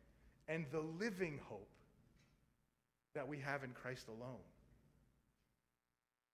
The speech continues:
Trials are a way of reminding us that everything in this world is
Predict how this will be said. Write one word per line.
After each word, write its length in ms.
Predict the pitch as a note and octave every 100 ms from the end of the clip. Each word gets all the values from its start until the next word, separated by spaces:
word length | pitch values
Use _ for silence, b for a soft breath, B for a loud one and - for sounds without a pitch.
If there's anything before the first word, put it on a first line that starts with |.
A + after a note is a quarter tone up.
| _
Trials 420 | - F3+ G3+ A3+
are 160 | G3 F#3
a 60 | E3+
way 180 | F3+
of 160 | F#3 E3
reminding 580 | D#3+ C#3+ D3+ G#3 E3+ C3+
us 180 | C3+ C3+
that 180 | D#3
everything 400 | D#3+ F#3 A3 F#3+
in 160 | F3 F3+
this 200 | E3+ E3+
world 500 | C#3 D#3+ D#3+ D3 D3 -
is 300 | F#3+ G#3+